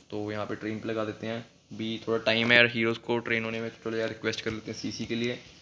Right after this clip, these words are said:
अगर सीसी भी होता तो भाई निकल जाता यार, हमारे पास सीसी नहीं था यार, क्योंकि time था उसमें अभी। तो चलो आते हैं guys यार वापस, जैसे ही अपनी next army होती है train। तो लो guys यार, अपनी नेक्स्ट army भी हो चुकी है train। तो यार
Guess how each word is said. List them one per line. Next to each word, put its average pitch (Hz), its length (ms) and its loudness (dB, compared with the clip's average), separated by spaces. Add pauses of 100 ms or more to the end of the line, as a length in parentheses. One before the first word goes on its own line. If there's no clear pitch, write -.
(340)
अगर 139 100 0
सीसी 139 300 2
भी 147 60 2
होता 139 180 4
तो 127 100 0
भाई 127 180 4
निकल 123 240 4
जाता 113 240 6
यार, 117 120 8
हमारे 113 260 2
पास 113 160 -2
सीसी 120 260 0
नहीं 120 120 0
था 113 140 4
यार, 117 140 6
क्योंकि 113 220 -4
time 113 320 4
था 107 160 2
उसमें 110 280 0
अभी। 113 220 0 (640)
तो 127 80 -4
चलो 139 200 6
आते 135 180 6
हैं 139 100 10
guys 135 180 8
यार 131 200 0
वापस, 120 260 2
जैसे 117 240 2
ही - 20 2
अपनी 120 160 -2
next 113 300 0
army 117 180 4
होती 113 220 0
है 113 60 4
train। 113 320 2 (1500)
तो 123 60 2
लो 127 200 4
guys 135 260 6
यार, 135 100 4
अपनी - 180 -2
नेक्स्ट 117 300 2
army 123 220 4
भी 127 100 -2
हो 120 120 2
चुकी 120 260 2
है 120 60 8
train। 120 300 4
तो 127 120 -4
यार 131 220 6